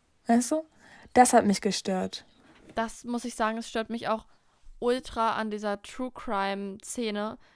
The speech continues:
Speaker 2: dass wir, also das ist ein Problem, in dem ich mit drin stecke. Ich bin jetzt nicht so, dass ich mich über die anderen stelle, dass wir alle die Namen von den ganzen Bösen kennen, so Ted Bundy, klar kennen wir auch, Gesicht kennen wir und so,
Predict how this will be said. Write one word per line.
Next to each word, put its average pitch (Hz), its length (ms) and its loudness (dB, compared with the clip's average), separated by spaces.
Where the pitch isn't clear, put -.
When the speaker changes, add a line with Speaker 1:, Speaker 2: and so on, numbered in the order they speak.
Speaker 2:
dass - 280 -4
wir, 196 260 -2
also 202 240 0
das 208 180 -10
ist - 220 -12
ein 208 100 -8
Problem, 202 380 0
in 202 80 -2
dem 202 160 -2
ich 208 100 -10
mit 190 120 -6
drin 190 180 -4
stecke. 190 480 -8
Ich - 80 -20
bin 196 140 -4
jetzt 185 160 -6
nicht 196 100 -10
so, 190 80 -6
dass 180 80 -10
ich - 80 -14
mich 190 160 -10
über 196 140 -2
die 175 120 -6
anderen 190 260 -2
stelle, 190 360 -2
dass 202 300 -6
wir 202 180 2
alle 220 260 0
die 196 380 -6
Namen 190 440 2
von 190 340 -2
den 190 160 -4
ganzen 190 360 -2
Bösen 233 400 2
kennen, 233 380 -2
so 180 140 -4
Ted - 280 -6
Bundy, 208 600 0
klar 196 340 -2
kennen 202 240 -4
wir 202 140 -2
auch, 202 80 -8
Gesicht 190 340 -10
kennen 226 220 -6
wir 220 100 -4
und 214 100 -6
so, 226 200 -6